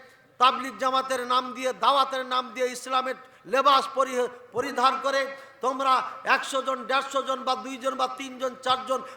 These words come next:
মানুষকে হত্যা করবা, এটা কোন ধর্মের শিক্ষা দিয়েছে, কোন ইসলামের শিক্ষা দিয়েছে? এটা কোরআনের ইসলাম,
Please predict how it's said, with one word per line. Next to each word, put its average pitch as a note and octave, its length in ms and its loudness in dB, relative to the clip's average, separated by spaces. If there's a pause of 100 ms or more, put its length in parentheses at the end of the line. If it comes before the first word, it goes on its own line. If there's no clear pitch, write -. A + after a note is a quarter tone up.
মানুষকে C#4+ 480 4
হত্যা B3+ 400 2
করবা, B3+ 360 2 (200)
এটা A#3 200 2
কোন F4 300 8
ধর্মের E4 440 8
শিক্ষা C4+ 360 -4
দিয়েছে, B3 400 -2 (220)
কোন D#4+ 200 10
ইসলামের C4+ 420 2
শিক্ষা B3+ 360 -4
দিয়েছে? B3 400 0 (260)
এটা B3+ 220 6
কোরআনের B3+ 520 4
ইসলাম, C#4 440 4